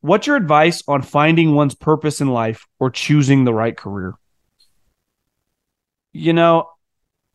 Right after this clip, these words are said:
I can only speak to myself. The reason I went and I basically burned the boats and the only thing I've ever done as revolved around sports is because when I was young, and especially early on in college, I realized, like,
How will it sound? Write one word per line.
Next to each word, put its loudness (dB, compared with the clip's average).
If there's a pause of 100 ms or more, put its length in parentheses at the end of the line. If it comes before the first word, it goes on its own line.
(880)
I 0
can 0
only 2
speak 0
to -4
myself. 0 (380)
The -2
reason 2
I 0
went -4
and -2
I -2
basically -2
burned 0
the 0
boats -2
and -2
the 0
only 0
thing 2
I've 0
ever 0
done -2
as -6
revolved 0
around -2
sports -4 (840)
is -2
because -2
when 0
I 2
was -4
young, 0 (260)
and -6
especially -2
early 2
on 0
in -6
college, 0
I -6
realized, -4
like, -6